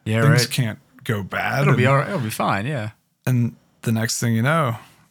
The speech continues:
Speaker 2: I was off to the races. Like, we went and got coke, and off we went.
Speaker 1: Right.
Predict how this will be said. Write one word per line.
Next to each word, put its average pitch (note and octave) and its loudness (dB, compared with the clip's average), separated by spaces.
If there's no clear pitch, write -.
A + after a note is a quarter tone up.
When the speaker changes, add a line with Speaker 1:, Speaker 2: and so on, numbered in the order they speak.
Speaker 2:
I G#2+ -4
was G#2 -2
off A#2 -2
to A#2 -6
the G2+ -4
races. G#2+ -2
Like, G#2+ -6
we G#2 -4
went G2 -6
and G#2+ -6
got G#2 -6
coke, A#2+ -4
and F#2+ -4
off A2 -4
we A2+ -2
went. C#3+ -2
Speaker 1:
Right. G2 -2